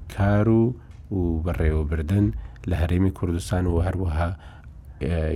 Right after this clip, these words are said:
یەک بڕیاری سیاسیش لە، ئێ، بەختە. ئێ،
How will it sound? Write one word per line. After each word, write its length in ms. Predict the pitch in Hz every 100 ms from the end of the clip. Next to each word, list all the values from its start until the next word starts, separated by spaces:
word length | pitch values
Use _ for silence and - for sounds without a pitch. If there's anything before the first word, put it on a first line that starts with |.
| 85
یەک 120 | 85 82
بڕیاری 460 | 80 80 80 95 87
سیاسیش 440 | - 80 - 92 87 -
لە، 100 | 80
ئێ، 840 | 80 - - - - 92 82 80 80
بەختە. 340 | - - - - - - - - - - - - -
ئێ، 520 | 95 92 90 82 -